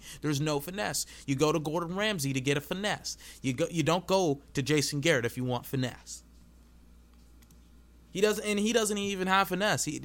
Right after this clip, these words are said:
not, not finesse. He doesn't have the basics. The basics. Dak is gonna say the correct things. Uh, the, the entire locker room is gonna say the correct things.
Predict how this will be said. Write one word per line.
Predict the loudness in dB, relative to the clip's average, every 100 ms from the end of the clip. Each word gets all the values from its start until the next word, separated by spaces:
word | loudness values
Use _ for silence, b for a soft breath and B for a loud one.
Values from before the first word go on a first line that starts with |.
| -2
not, | 2 2 B B
not | -4 -4
finesse. | -4 -6 -8 B
He | 0
doesn't | 2 4 4
have | 2
the | 2
basics. | 2 2 2 0 2 0 -2 -12 -20 -20 -20 -20 -20 -20 -20 -20 -20 -20 -20 -20 -20 -12 -6
The |
basics. | -2 -2 -2 -6 -8 -14 -20 -20 -20 -20 -20 -20 -20 -20 -20 -20 -20 -20 -20 -20 -20 -20 -20 -20 -20 -20 -20 -20 -20 -20 -10 -2
Dak | 0 0
is | 0
gonna | -2 -2
say | 0 -2
the | -2
correct | -2 0 -2
things. | -4 -6 -4 -6 B B B -8
Uh, |
the, | -6
the | -4 -2 -2
entire | 0 0 0
locker | 0 -2 0 2
room | 2
is | 0
gonna | 0 0
say | 0
the | -2
correct | -4 -4 -4 -4
things. | -6 -6 -6 -12 -14